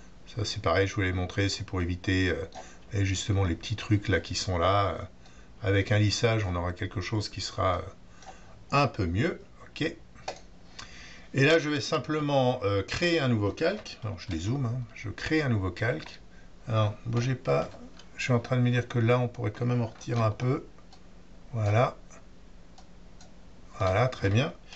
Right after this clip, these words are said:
Je vais créer un nouveau calque, je disais. Donc, je crée un nouveau calque. Et je vais simplement remplir en noir. Édition,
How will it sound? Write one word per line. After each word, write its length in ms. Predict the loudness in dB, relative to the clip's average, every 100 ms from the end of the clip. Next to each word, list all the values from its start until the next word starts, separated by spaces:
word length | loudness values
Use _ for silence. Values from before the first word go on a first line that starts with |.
| -16 -14 -16 -4 4
Je 160 | 6
vais 280 | 6 4 2
créer 340 | 2 2 2
un 460 | 4 4 4 4 4
nouveau 380 | 4 4 2 -2
calque, 520 | 0 2 2 0 0
je 140 | 2
disais. 420 | 0 0 2 2 2
Donc, 160 | -4
je 100 | -6
crée 200 | -8 -8
un 100 | -6
nouveau 240 | -4 -6 -4
calque. 500 | -2 -2 -4 -12 -18 -18 -18 -16 -10 -8 2
Et 100 | 2
je 120 | 4
vais 100 | 4
simplement 480 | 4 0 4 4 6
remplir 420 | 4 4 2 0
en 80 | 0
noir. 560 | 0 2 4 2 0 0
Édition, 720 | 0 0 0 0 2 2 2